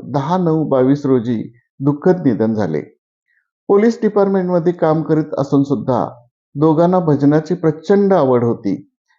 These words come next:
त्यांचे कार्यक्रम वेगवेगळ्या ठिकाणी होत असत. त्यांना दोन मुलगे, पहिला मयूर कॉम्प्युटरमध्ये निष्णात आहे, तो कॉम्प्युटरची कामं करत असतो. त्याची पत्नी अमृता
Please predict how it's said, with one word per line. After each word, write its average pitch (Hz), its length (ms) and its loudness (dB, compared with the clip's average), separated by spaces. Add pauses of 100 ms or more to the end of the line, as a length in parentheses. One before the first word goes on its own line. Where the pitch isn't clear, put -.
(180)
त्यांचे 175 280 2
कार्यक्रम 175 640 0
वेगवेगळ्या 156 540 2
ठिकाणी 156 400 0
होत 139 260 0
असत. - 360 -2 (800)
त्यांना 175 240 2
दोन 185 320 2
मुलगे, 120 380 -2
पहिला 151 500 -2
मयूर 170 420 0 (280)
कॉम्प्युटरमध्ये 156 760 0
निष्णात 151 440 0
आहे, 151 320 2 (500)
तो 175 80 2
कॉम्प्युटरची 165 640 0
कामं 131 280 0
करत 117 280 -2
असतो. - 480 -6 (540)
त्याची 165 260 0
पत्नी 190 380 0 (100)
अमृता 165 520 2